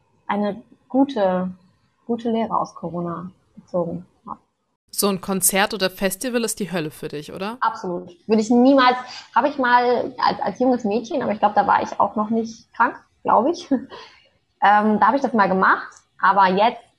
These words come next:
Speaker 1: no way. Auf gar keinen Fall. Ich kann nicht in der, ich kann nicht schnell auf der Toilette sein. Ich, ähm, kann mich nicht ausruhen. Es ist immer so, dass ich, dass ich wissen muss, okay,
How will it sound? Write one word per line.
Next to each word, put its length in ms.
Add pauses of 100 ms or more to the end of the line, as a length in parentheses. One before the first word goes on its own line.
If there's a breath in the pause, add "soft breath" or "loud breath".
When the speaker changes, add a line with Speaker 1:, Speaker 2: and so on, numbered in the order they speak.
Speaker 1:
no 540
way. 320 (400)
Auf 240
gar 140
keinen 220
Fall. 280 (200)
Ich 140
kann 160
nicht 180
in 60
der, 180
ich 120
kann 100
nicht 160
schnell 380
auf 80
der 100
Toilette 340
sein. 520 (320 loud breath)
Ich, 380
ähm, 360
kann 200
mich 120
nicht 220
ausruhen. 420
Es 100
ist 120
immer 260
so, 140
dass 160
ich, 120
dass 160
ich 120
wissen 240
muss, 160
okay, 440